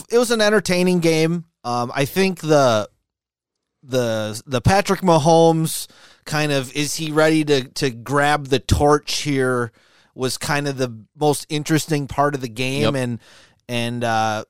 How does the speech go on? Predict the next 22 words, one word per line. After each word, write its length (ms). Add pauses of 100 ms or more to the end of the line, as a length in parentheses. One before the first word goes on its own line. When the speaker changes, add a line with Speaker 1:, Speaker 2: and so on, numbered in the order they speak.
Speaker 1:
for 580
most 520
of 140
it, 300
it 180
appeared 420
that 160
that 220
wasn't 380
quite 300
the 80
case. 340
I 40
mean, 160
I 80
was 120
texting 340
with 120
a 40
buddy, 420
and, 160 (680)
um, 420